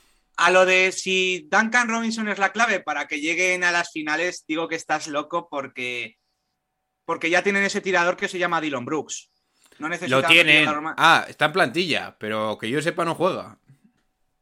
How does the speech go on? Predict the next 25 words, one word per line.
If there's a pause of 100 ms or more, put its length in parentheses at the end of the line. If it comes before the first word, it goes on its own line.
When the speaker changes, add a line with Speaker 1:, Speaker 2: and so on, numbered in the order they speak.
Speaker 1:
Por
lesión,
creo. (100)
Speaker 2:
Ya.
Speaker 1:
Pero, (180)
pero (340)
para
mí,
este
año
Duncan
Robinson
me
ha
decepcionado
mucho.
Miami
lo
quiere
traspasar
porque
quieren
renovar
a
Strus,